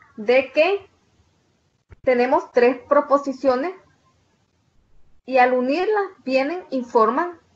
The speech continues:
una sola oración compuesta. Podemos decir, bueno, me voy a adelantar un poquito para que vayan entendiendo qué son las proposiciones.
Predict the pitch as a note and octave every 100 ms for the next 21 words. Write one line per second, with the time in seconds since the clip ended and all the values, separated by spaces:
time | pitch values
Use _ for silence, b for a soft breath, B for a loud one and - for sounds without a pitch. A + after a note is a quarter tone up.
0 | - _ _ _ _ _ _ _ _ B3+
1 | C4 C4 D#4+ - B3 A#3 B3 B3+ B3+ A#3+
2 | A3 - E3+ F#3 F#3 _ F#3+ _ A3 A3
3 | C4+ F#4 F4 - F#3+ _ _ _ _ _
4 | _ _ _ _ _ - B3 C#4 D#4 F4
5 | - C#4+ D#4 E4 _ _ _ _ _ _
6 | _ _ _ - G3+ D#3+ - F#3+ G3+ A#3+
7 | C4+ C4 B3+ B3+ B3+ C4 C4 C4 B3 A#3
8 | G#3+ A3 A#3+ A#3+ A3+ A#3+ B3 A#3 A#3+ A#3
9 | A3+ - - - - _ - - - -
10 | - - - _ _ _ _ _ - _
11 | _ - - - _ - - _ _ _
12 | _ _ _ _ - _ _ _ - -
13 | _ A3+ A3+ - G3 F#3+ F#3 F#3 - C4
14 | A#3 F3+